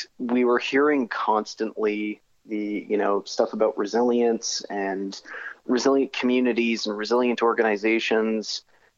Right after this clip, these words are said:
And there didn't seem to be a lot of concrete doctrine or instructions or best practices that went along with that. Um, it was, you know, I guess in twenty thirteen, so it was at a time when,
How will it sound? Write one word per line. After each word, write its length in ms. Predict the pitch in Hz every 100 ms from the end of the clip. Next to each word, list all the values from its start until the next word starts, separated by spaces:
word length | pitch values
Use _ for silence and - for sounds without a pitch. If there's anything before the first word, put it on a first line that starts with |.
| _ _
And 180 | 117 113
there 240 | 117 110 -
didn't 320 | 123 147 127
seem 340 | - 123 123 117
to 140 | 110
be 460 | 101 107 107 107 95
a 80 | 104
lot 640 | 104 107 110 117 - - -
of 420 | 104 104 98 - - - _ _
concrete 960 | - - 131 131 127 - 123 120 - -
doctrine 800 | 107 107 - - 113 107 110 110 -
or 600 | 101 101 101 98 101 - _ _ _ _
instructions 840 | 117 107 - 123 120 - 120 117 107
or 80 | 98
best 320 | 107 110 -
practices 720 | 110 104 - 101 107 104 -
that 140 | -
went 160 | 107 101
along 260 | 107 107
with 160 | 120 -
that. 280 | 123 139 - _ - - _ _ _ -
Um, 440 | 104 101 101 101 -
it 120 | 120
was, 560 | 123 117 110 - - -
you 140 | 120
know, 100 | 110
I 100 | 107
guess 180 | 107 -
in 60 |
twenty 200 | 101 107
thirteen, 560 | - 101 - 117 117 110
so 260 | - 107 104
it 80 |
was 160 | 113 110
at 80 | 135
a 80 | 123
time 460 | 110 110 113 117
when, 420 | 107 104 104 104